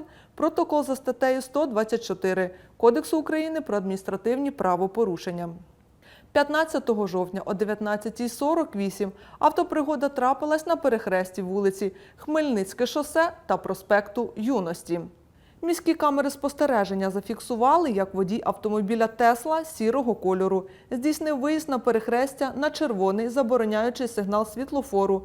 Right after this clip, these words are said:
внаслідок чого здійснив зіткнення із автомобілем Kia Niro синього кольору. Транспортні засоби зазнали механічних пошкоджень. На місце події прибув екіпаж патрульної поліції,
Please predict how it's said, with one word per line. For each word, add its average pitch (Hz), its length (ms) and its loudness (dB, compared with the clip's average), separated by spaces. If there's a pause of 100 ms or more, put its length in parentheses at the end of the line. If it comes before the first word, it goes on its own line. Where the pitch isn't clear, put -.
(340)
внаслідок 277 500 -2
чого 302 320 0
здійснив 220 400 -2
зіткнення 285 460 -4
із - 220 -8
автомобілем 196 680 0
Kia 254 520 0
Niro 202 360 0 (280)
синього 254 480 0
кольору. 185 520 0 (280)
Транспортні 339 480 -2
засоби 277 480 0
зазнали 226 500 0
механічних 196 680 -4
пошкоджень. 180 800 -4 (340)
На 339 100 -2
місце 330 300 -2
події 269 400 0
прибув 254 400 -4
екіпаж 196 460 -4
патрульної 185 720 -4
поліції, 262 920 2